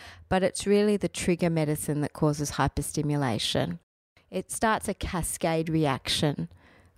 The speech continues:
in what's called the corpora luteum, or the corpus luteum, corpora luteum, and basically the ovary creates a whole lot of different factors. It's not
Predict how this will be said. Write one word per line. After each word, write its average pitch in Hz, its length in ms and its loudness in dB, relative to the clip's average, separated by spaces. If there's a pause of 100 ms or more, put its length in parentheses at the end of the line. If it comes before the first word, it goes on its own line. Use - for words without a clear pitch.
(200)
in 170 280 2
what's - 200 -2
called 170 220 0
the 165 80 -4
corpora 165 420 0
luteum, 151 800 0
or 226 60 -2
the 170 100 -2
corpus - 460 -4
luteum, 165 420 0
corpora 156 360 -2
luteum, 156 640 -2 (380)
and 196 640 -2 (640)
basically 202 680 0 (380)
the 180 500 4
ovary 180 420 2
creates - 420 -2
a 190 60 0
whole 180 220 4
lot 175 140 4
of 170 120 -2
different - 300 -6
factors. - 920 -4
It's - 140 -14
not 233 180 2